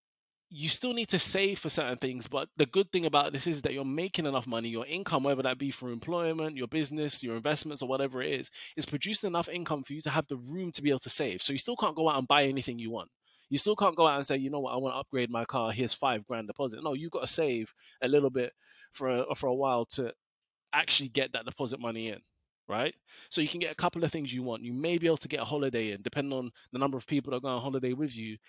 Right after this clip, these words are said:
That could be once or twice a year, but you're still really counting the coins here. These are things you can do that you want to do, but maybe you can't do it at the level you wanna do it, right? So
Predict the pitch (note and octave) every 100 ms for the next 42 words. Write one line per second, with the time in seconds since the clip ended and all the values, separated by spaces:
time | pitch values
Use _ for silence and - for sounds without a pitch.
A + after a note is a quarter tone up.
0 | - A#2 - C#3+ C3 C3+ C#3+ - C#3 -
1 | B2 A#2+ B2+ C3 B2+ B2+ A#2+ - F3+ D3
2 | C3 D3+ C#3+ C3 C3 A#2+ A#2+ C3 G#2+ G2+
3 | F2+ - - - - _ - D#3 E3 E3+
4 | D#3 C3+ C#3+ B2+ C#3+ C3+ A#2+ A#2 E3 -
5 | F#3 A3 F#3+ B2 C#3 G3 F3+ F3 - D#3+
6 | D3 D3+ C3+ C3+ C3 C#3+ C#3 C3+ B2 A#2+
7 | A#2+ A2 A#2+ A2 G2+ A2+ - B2+ A#2